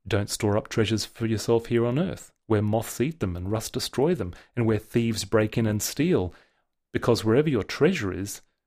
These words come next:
there the desires of your heart will also be." He calls us to a way that demands radical allegiance. He said, "If you love your mother and father more than me, you're not worthy of me." He says elsewhere,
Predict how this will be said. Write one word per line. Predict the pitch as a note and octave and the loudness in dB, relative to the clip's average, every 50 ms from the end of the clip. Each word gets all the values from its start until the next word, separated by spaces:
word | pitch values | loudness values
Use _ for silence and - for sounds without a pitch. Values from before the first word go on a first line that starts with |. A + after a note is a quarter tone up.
| _ _ _ | _ _ _
there | A2 A#2+ D3 | -2 0 2
the | C#3+ C3 | 2 2
desires | A2 G2+ G#2+ - - A2+ A2+ A#2+ A#2+ - | 0 0 -2 -2 0 0 0 0 0 -2
of | A2 F#2+ | -2 0
your | G#2+ G2 | 0 -2
heart | F2 - - C#3 D#3 F#3+ G3+ - | -2 -4 -6 -6 -6 -6 -6 -4
will | A#2 G2+ | -4 -4
also | - F#2+ F#2+ - - D#2+ D#2+ - | -4 -4 -6 -6 -8 -8 -8 -10
be." | - - - - - - - _ _ _ _ _ _ _ _ _ _ _ _ _ _ _ _ _ _ _ _ _ _ _ _ | -10 -10 -10 -12 -14 -18 -20 _ _ _ _ _ _ _ _ _ _ _ _ _ _ _ _ _ _ _ _ _ _ _ _
He | - B2+ | -4 2
calls | - C#3+ C#3+ B2 | 4 4 4 6
us | C3 A#2 - | 4 2 2
to | - B2 A2+ | 2 4 4
a | G#2+ | 4
way | G#2+ G#2+ A2+ A2+ B2 B2+ A#2+ | 4 4 2 2 4 4 4
that | A2 G#2 G2 - - | 2 2 -2 -4 -2
demands | A2+ G#2+ G#2+ A2 A2 G#2+ G#2+ G#2 G2+ G2+ | -2 0 2 2 2 0 0 -2 -2 -2
radical | G#2 G#2+ A#2 C3 C#3 B2+ - B2+ A#2 A2+ | -2 0 0 0 -2 -2 0 0 2 2
allegiance. | A2+ A2+ B2 A2+ D3 - G#2+ F2+ E2+ - - | 2 2 0 0 -2 -2 -4 -6 -6 -6 -6
He | - A#2 A2 | -6 -4 -4
said, | - - - C#3+ E3 F#3+ D3+ A2 G#2 | -4 -4 -2 -2 -2 0 0 -2 -2
"If | G2 - - | -4 -4 -4
you | A2 G2 | -4 -4
love | G2 G#2 A2 A#2+ A#2+ A2 | -2 -2 -2 -2 -2 -2
your | A#2 A2+ G2+ | -4 -4 -2
mother | G2 G2 G2+ G#2+ G#2 A2 G#2+ - | -2 0 0 0 0 0 0 -2
and | - G#2+ G#2 | -2 -6 -6
father | - - A2 G2 G2 F#2+ G2+ | -4 -2 -2 -2 0 0 -2
more | G2 G2+ G2+ G2+ G2+ A2 A2 | -2 -2 0 2 2 2 2
than | A2+ G#2+ G#2+ G2+ | 0 0 0 -2
me, | F#2+ F#2 | -2 -2
you're | F#2 G2+ A2 | -2 -2 -2
not | A2 A2+ - - - | -2 -2 -4 -4 -4
worthy | B2+ A#2+ C3+ D#3+ E3+ D#3 D3+ A#2+ | -2 0 2 0 0 0 0 -2
of | F#2 - - | -2 -2 -6
me." | E2+ - - F#2+ | -10 -10 -10 -10
He | G2 | -8
says | A2 - C3 A#2 G2+ | -4 0 0 2 2
elsewhere, | A#2 A#2 A#2 - - A#2+ B2+ D3+ D3 | 2 0 0 0 -2 -2 -2 -2 -4